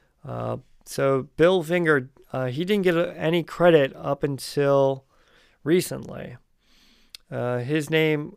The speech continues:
only appeared in the credits starting with Batman versus Superman, I believe. And to finally, uh, once again, to watch the credits of a Batman movie and see Bill Finger's name was really, really cool. And I actually,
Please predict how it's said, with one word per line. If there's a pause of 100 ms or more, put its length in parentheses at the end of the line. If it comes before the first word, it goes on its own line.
(100)
only
appeared
in
the
credits
starting
with
Batman
versus
Superman,
I
believe. (640)
And
to
finally, (380)
uh,
once
again,
to
watch
the
credits
of
a
Batman
movie
and
see
Bill
Finger's
name
was
really,
really
cool. (600)
And
I
actually,